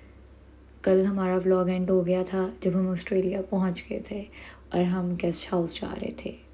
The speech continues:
तो आप लोग क्वेश्चन करेंगे, गेस्ट हाउस क्यों जा रहे थे, अपने घर क्यों नहीं जा रहे थे? तो point is that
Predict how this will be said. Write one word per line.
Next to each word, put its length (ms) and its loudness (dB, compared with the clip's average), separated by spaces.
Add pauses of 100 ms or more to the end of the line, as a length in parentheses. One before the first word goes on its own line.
(120)
तो 60 0
आप 220 -4
लोग 120 0
क्वेश्चन 420 -2
करेंगे, 340 0
गेस्ट 360 2
हाउस 180 2
क्यों 180 -2
जा 140 -4
रहे 200 -2
थे, 40 4
अपने 200 0
घर 140 0
क्यों 240 -4
नहीं 100 -4
जा 180 -2
रहे 140 -8 (100)
थे? 120 -8 (680)
तो 300 2 (100)
point 260 0
is 200 -2
that 320 -4